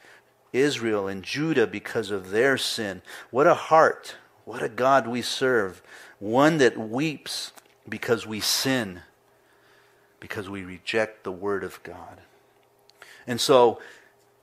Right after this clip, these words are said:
like God, we become weeping prophets in a sense. How many of you have ever wept over sin?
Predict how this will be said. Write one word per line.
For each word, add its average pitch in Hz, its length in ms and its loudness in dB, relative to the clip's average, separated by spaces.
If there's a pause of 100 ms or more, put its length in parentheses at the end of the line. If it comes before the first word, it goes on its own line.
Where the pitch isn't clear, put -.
like 143 720 4
God, 139 560 6 (1800)
we 117 120 -8
become 110 560 -6 (800)
weeping 110 420 -4
prophets 95 540 -4
in 98 80 -12
a 90 80 -10
sense. 90 420 -10
How 165 100 2
many 208 140 0
of 185 80 0
you 170 60 -2
have 165 80 -4
ever 131 120 2
wept 104 580 -8
over 104 220 -2
sin? 95 460 -8